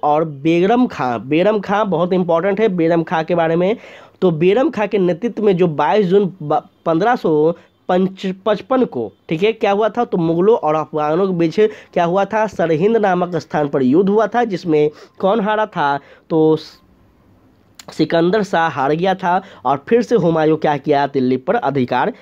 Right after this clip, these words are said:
कर लिया था। आगे बढ़ते हैं, कहता है कांग्रेस ने अपने किस अधिवेशन में पूर्ण स्वराज का अपना ध्येय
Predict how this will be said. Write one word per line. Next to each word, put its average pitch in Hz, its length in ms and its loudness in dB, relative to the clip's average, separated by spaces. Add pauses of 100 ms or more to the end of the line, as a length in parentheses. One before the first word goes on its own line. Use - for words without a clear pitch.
(160)
कर 156 180 0
लिया 131 280 -2
था। 135 220 -4 (320)
आगे 131 220 0
बढ़ते 151 260 0
हैं, 220 200 2 (260)
कहता 196 240 0
है 214 60 -2
कांग्रेस 175 460 -2
ने 170 120 0
अपने 151 300 -2
किस 254 300 -4
अधिवेशन 170 500 0
में 175 120 0
पूर्ण 170 280 -2
स्वराज 147 380 0
का 147 160 -2
अपना 143 280 -4
ध्येय 135 320 0